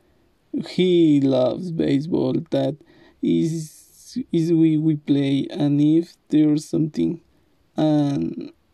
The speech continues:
admire about him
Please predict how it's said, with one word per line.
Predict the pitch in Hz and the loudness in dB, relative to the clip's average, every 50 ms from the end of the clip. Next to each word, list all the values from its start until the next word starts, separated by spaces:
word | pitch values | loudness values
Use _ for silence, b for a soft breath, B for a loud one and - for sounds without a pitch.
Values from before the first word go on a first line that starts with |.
| _ _ _ _ _ _ _ _ _ _ _ _ _ _ - - | _ _ _ _ _ _ _ _ _ _ _ _ _ _ -12 -10
admire | - - 160 - - 170 165 160 160 160 165 160 165 156 147 139 | -10 -10 -8 -2 2 2 4 4 4 4 4 4 4 2 0 -2
about | 143 185 185 156 139 131 147 - _ _ _ _ _ _ _ _ _ | -2 -4 -2 -2 -2 -2 -4 -8 _ _ _ _ _ _ _ _ _
him | _ - 170 165 165 160 160 | _ -2 0 2 2 0 -2